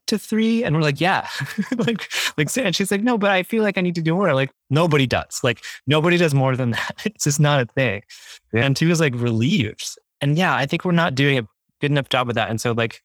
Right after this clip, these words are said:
Speaker 1: that's one of the things that this, that came out of this launch and this beta period for us, where we're like, "Yeah, we really need to beat that drum more." And we need to, like, point to other people like Cal who are sort of, like, really kind of messaging this and, and,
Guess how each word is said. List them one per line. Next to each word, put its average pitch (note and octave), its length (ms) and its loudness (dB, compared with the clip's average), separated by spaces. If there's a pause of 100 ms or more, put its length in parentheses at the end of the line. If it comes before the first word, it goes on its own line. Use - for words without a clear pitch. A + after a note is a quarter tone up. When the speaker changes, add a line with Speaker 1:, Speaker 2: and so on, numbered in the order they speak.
(160)
Speaker 1:
that's C3+ 200 -2
one D3+ 100 2
of D3 60 2
the C3 100 0
things B2 200 0
that A2 100 -4
this, - 240 -8 (260)
that A#2 160 -2
came A#2 300 -2
out A#2 140 2
of G#2 100 -2
this G#2+ 180 -4
launch G#2+ 320 0
and F#2+ 100 0
this F#2 120 -4
beta A2 240 0
period G2+ 320 -8
for - 200 -6
us, G2+ 280 -2
where G#2 120 -4
we're G#2 200 -4
like, G#2 240 -4 (340)
"Yeah, F3 120 2
we F#3 120 2
really G#3 220 2
need F3+ 140 2
to C3+ 60 0
beat B2+ 180 -4
that A2 140 -2
drum G#2+ 260 0
more." G#2 300 -2
And A#2 140 -4
we B2 80 0
need C3 160 0
to, C3+ 100 4
like, A#2+ 280 0 (680)
point C#3+ 200 0
to - 100 -4
other A2 140 -2
people A2 240 -4
like G2+ 160 -2
Cal G#2 460 0 (120)
who A2 80 -2
are G2 120 -2
sort G2+ 240 -2
of, F#2 200 -8 (160)
like, G2 140 -4
really G#2+ 260 2
kind G2+ 140 -4
of F#2 220 -12 (560)
messaging G2+ 400 -2
this G2+ 240 -4
and, G2 260 -2
and, G2 300 -4